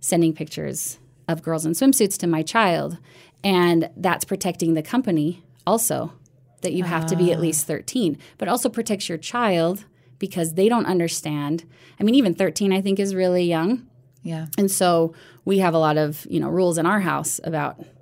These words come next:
Speaker 1: when you can have social and how much you can have and how long you can be on it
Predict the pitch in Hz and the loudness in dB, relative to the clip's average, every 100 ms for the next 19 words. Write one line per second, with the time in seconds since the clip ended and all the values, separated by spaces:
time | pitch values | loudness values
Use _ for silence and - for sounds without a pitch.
0 | _ _ 175 180 170 165 156 160 156 151 | _ _ -2 0 0 0 -4 -4 -4 -4
1 | 156 - 151 147 151 - 170 160 - 175 | -6 -6 -6 -6 -8 -8 -6 -6 -6 -10
2 | 165 151 147 151 143 151 147 170 165 160 | -10 -8 -8 -6 -8 -6 -4 -2 -2 -2
3 | 160 151 147 139 139 | -2 -2 -4 -6 -8